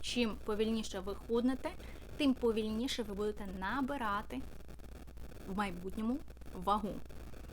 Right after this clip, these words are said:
В тиждень має бути нуль п'ять або один кілограм. Все. Ось таким чином. Так, це проговорила, це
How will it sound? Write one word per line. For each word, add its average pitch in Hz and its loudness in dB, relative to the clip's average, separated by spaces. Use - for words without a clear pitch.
В - -8
тиждень 294 2
має 254 6
бути 220 0
нуль 240 10
п'ять 226 4
або 202 0
один 190 4
кілограм. 180 -2
Все. - -2
Ось 233 4
таким 220 0
чином. 165 -2
Так, 196 6
це 240 2
проговорила, 233 0
це 226 2